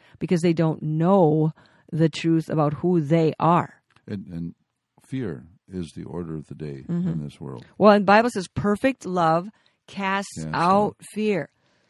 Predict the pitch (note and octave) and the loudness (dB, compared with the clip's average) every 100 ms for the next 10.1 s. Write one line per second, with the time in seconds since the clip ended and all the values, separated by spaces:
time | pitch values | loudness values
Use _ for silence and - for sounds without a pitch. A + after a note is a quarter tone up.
0 | _ _ _ F3+ F3 F3+ G#3+ G3 - G3+ | _ _ _ -4 -2 -2 0 0 0 2
1 | F3+ E3+ - A3+ G#3+ - - A#3 B3+ - | 2 2 -2 -6 -6 -6 0 4 4 2
2 | A#3+ - G#3 F#3 - F3+ F#3 F#3 G3+ B3+ | -4 -2 0 0 -2 -2 0 0 2 2
3 | - - B3+ - F#3 - D3+ D3+ - _ | 0 -2 -2 -2 -4 -4 -4 -4 -6 _
4 | _ _ _ _ - G#3 A#3 B3+ E4 C4 | _ _ _ _ -4 2 6 8 8 6
5 | F#3 F#3 F3+ - E3+ E3 D#3 D3 - _ | 4 2 2 2 2 4 4 2 -6 _
6 | - - - F#3+ D3 D#3 C#3+ - - - | -14 -4 4 4 6 4 2 -2 -8 -12
7 | _ - A3 C#4+ C#4 A3+ G#3 F3+ F3 E3+ | _ 0 4 6 6 4 2 4 4 4
8 | D#3 D3 C#3+ D#3 D3+ C#3 C#3 D#3 - _ | 0 0 0 0 2 2 -2 -8 -14 _
9 | _ _ _ _ - A#3 A3 A#3 A3 - | _ _ _ _ -2 4 8 8 6 0
10 | F3 | 0